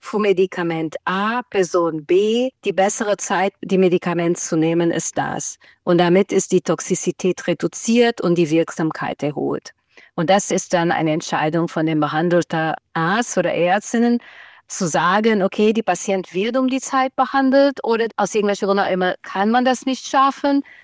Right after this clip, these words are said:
dann behandelt wir vielleicht an der Zeit, wo es mehr toxisch ist, aber dafür geben wir weniger Medikament,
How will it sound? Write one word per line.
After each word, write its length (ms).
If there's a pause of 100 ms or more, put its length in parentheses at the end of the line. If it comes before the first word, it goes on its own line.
(100)
dann 180
behandelt 540
wir 220
vielleicht 440
an 80
der 160
Zeit, 380
wo 60
es 140
mehr 240
toxisch 440
ist, 200
aber 200
dafür 420
geben 300
wir 200
weniger 500 (120)
Medikament, 760